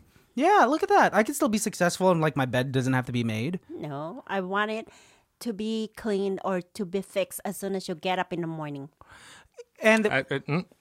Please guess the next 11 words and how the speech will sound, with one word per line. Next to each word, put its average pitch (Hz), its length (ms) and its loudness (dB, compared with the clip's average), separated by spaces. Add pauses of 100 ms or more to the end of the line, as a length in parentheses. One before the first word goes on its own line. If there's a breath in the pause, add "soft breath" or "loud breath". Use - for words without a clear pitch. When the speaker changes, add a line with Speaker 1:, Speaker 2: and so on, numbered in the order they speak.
(120)
Speaker 1:
I've 170 220 4
done 156 160 6
Speaker 2:
Right? 170 60 4
Speaker 1:
that 160 200 6
sometimes. 156 600 4
Speaker 2:
You 254 80 2
do 269 140 4
that, 269 180 4
Alex? 285 560 2 (140)
Speaker 3:
No, 127 280 4
actually. 117 480 2